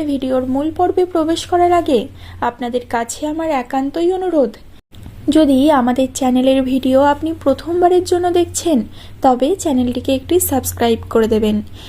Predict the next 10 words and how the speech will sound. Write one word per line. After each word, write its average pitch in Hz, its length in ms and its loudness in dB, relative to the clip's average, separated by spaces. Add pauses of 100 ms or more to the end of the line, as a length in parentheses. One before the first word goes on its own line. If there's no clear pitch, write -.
(160)
ভিডিওটি 262 500 2
ভালো 262 280 2
লাগলে 269 400 2 (160)
একটি 277 300 -2
লাইক 254 320 2 (100)
করে 349 200 2
দেবেন 349 320 4 (380)
এবং 254 260 2 (340)
প্রিয়জনদের 381 720 2 (100)
সাথে 359 280 2